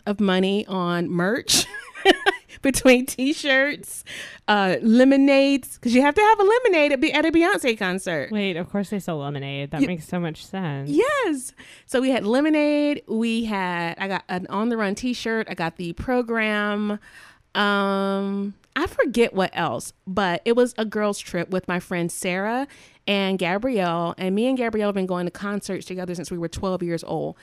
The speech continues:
Speaker 1: This was Sarah's
Speaker 2: Wow.
Speaker 1: first concert. <gasps> Y'all, time out.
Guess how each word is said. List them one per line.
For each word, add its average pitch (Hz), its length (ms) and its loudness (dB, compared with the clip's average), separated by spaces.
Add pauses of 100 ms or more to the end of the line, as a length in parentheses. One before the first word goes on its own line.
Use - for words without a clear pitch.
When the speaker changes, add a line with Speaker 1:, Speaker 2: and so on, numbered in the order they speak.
(240)
Speaker 1:
This 269 180 0
was 285 260 -2 (100)
Sarah's 247 640 0
Speaker 2:
Wow. - 140 -20
Speaker 1:
first 202 800 -2 (640)
concert. 262 480 0 (260)
<gasps> 320 280 -4
Y'all, 185 640 -2
time 220 340 -2
out. 202 420 -2